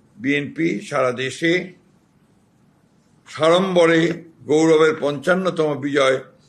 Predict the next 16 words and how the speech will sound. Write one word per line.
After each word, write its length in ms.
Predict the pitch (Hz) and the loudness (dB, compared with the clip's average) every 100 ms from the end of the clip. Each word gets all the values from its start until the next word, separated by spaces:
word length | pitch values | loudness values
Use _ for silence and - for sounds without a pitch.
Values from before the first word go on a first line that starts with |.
| _ _ | _ _
মহান 240 | 123 147 135 | -4 -2 -2
বিজয় 260 | 135 139 | 0 0
দিবস 360 | 131 139 123 123 | 0 -4 -6 -8
উদযাপন 460 | 127 117 117 117 | -6 -4 -4 -6
করতে 320 | 113 113 - 110 | -10 -12 -6 -6
আলোচনা 400 | 104 104 110 110 | -6 -8 -10 -8
সভা, 600 | 131 131 156 160 - _ _ _ | -4 0 0 -2 -8 _ _ _
বিজয়ের 600 | - 123 113 110 104 98 | -10 -4 0 0 0 -2
রোড 200 | 110 127 | -2 -4
শো 540 | 127 170 160 156 160 - | -4 0 2 2 -2 -16
সহ 520 | - 160 160 127 - - _ _ _ | -2 2 2 2 -2 -14 _ _ _
মাসব্যাপী 720 | 117 156 170 131 151 147 147 | -2 0 0 0 0 0 -2
বিস্তারিত 500 | 135 135 - 151 151 | -6 -10 -4 -2 -2
কর্মসূচি 540 | 131 117 120 110 110 113 | -6 -6 -6 -12 -16 -14
গ্রহণ 280 | 110 104 | -14 -16
করেছে। 320 | 101 - - | -20 -20 -20